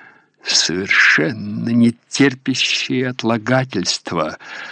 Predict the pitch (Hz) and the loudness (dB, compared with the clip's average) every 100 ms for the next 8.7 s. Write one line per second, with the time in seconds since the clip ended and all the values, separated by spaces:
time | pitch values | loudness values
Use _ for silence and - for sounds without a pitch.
0 | - - - _ _ _ - 92 92 139 | -16 -20 -20 _ _ _ 2 2 4 4
1 | 135 120 113 127 175 120 - - - - | 4 4 2 4 4 4 0 -2 -4 -10
2 | - - 135 131 _ _ - 120 101 107 | -8 -2 -2 -4 _ _ 2 2 2 0
3 | 143 143 131 135 123 123 143 139 131 - | 4 4 2 4 4 6 6 4 2 -10
4 | - - - - _ _ _ _ _ _ | -16 -20 -20 -20 _ _ _ _ _ _
5 | _ - - - 98 151 - 123 - - | _ -8 -4 0 4 4 2 -2 -2 -2
6 | - - 98 98 98 - 104 - 117 120 | -2 -6 -2 -2 -2 -4 -4 -2 0 0
7 | 113 113 143 - 180 - - - - 101 | 2 2 0 0 -2 -2 -2 -4 -6 -4
8 | 107 165 160 90 95 - - | -2 0 0 -2 -6 -10 -12